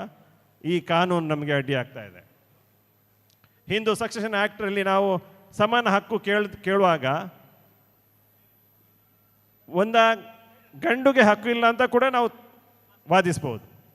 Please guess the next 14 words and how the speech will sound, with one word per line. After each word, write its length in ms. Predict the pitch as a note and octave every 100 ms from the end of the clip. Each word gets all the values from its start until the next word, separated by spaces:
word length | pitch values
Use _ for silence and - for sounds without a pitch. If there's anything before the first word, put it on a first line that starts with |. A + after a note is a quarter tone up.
| _ _ _ _ _
ಅಥವಾ 280 | E3+ F#3+ B3
ಹೆಣ್ಣುಗೆ 420 | G#3+ B3+ C#4 C4
ಇಲ್ಲ 160 | B3 A#3+
ಅಂತಲೂ 200 | A#3 A#3+
ಹಾಗೆ 200 | A3+ F#3+
ವಾದಿಸ್ಬೋದು. 800 | F3+ F3 E3 D#3 C3 A#2 F#2+ - -
ಅಲ್ಲಿ 260 | E3+ C4
ಏನ್, 300 | B3 A3+ A#3
ಏನ್ 240 | A3 G3+ A3+
ಅಪ್ಲೈ 260 | G3 G#3+
ಆಗುತ್ತೆ 360 | G3 F#3 F3+ F3+
ಅಂತ 120 | E3
ಹೇಳಿದ್ರೆ, 460 | E3 D#3 E3+ F#3 F#3 _ _ _ -
ಮಿತಾಕ್ಷರ 500 | F#3 B3 A#3 - A3